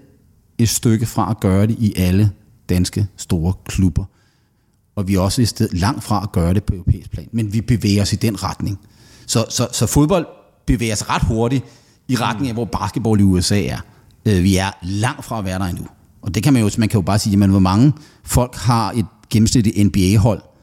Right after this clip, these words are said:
relativt til et, øh, et Champions League-hold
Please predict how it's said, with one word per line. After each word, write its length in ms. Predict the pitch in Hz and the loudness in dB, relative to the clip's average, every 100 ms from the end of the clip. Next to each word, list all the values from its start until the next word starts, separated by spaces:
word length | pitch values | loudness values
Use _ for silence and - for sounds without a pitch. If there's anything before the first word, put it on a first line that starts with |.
| _ _ _ _ _ _ _ _ _ _ _ - | _ _ _ _ _ _ _ _ _ _ _ -4
relativt 400 | 110 120 - 110 | -2 0 -2 -2
til 380 | - 107 78 98 | 0 0 2 0
et, 220 | 85 - | 0 0
øh, 220 | 95 92 - | 2 2 2
et 160 | 98 87 | -2 0
Champions 400 | - 98 101 - | 0 2 2 2
League-hold 340 | 107 - 101 | 2 2 0